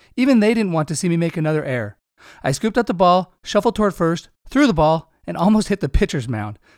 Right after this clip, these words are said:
dozens of feet in front of first base. I had lost all confidence. This game haunted me for years to come. Why had I performed so poorly? And was it just my lack of confidence that got the better of me?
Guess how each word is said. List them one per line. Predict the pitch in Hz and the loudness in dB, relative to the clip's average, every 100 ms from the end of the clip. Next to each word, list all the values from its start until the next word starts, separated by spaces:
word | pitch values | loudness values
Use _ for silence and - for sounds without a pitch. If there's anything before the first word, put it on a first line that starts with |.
| _ | _
dozens | 202 202 185 | 2 2 2
of | 156 | 0
feet | 180 160 | 0 -2
in | 147 | -2
front | 156 | -4
of | 143 | -4
first | 151 131 | -6 -6
base. | 135 107 95 _ _ _ - | -8 -10 -12 _ _ _ -4
I | 180 | 0
had | 180 | 0
lost | 143 147 147 - | 0 0 -2 -4
all | 139 | -6
confidence. | - 120 104 101 101 - _ _ _ - - _ | -6 -8 -8 -12 -18 -20 _ _ _ -20 -20 _
This | 247 254 | 0 2
game | 302 185 | 4 4
haunted | 175 185 165 | 2 0 0
me | |
for | 156 147 | -2 -2
years | 147 147 | -2 -2
to | - | -4
come. | - 120 87 _ _ - - | -6 -6 -8 _ _ -18 -2
Why | 190 | 0
had | 247 262 | 2 0
I | 240 | -2
performed | 220 - 208 190 | -4 -2 -2 0
so | 214 | -4
poorly? | 208 196 202 123 101 - _ _ - | -2 -2 -2 -4 -10 -18 _ _ -4
And | |
was | 196 214 | -2 0
it | |
just | 170 226 | 0 0
my | 240 | 2
lack | 202 185 185 | 2 0 -2
of | 185 | -4
confidence | 156 160 185 202 | -2 -2 -2 -4
that | 175 | -4
got | 180 | -6
the | 170 | -4
better | 131 120 | -4 -2
of | 160 | -2
me? | 190 226 | -4 -6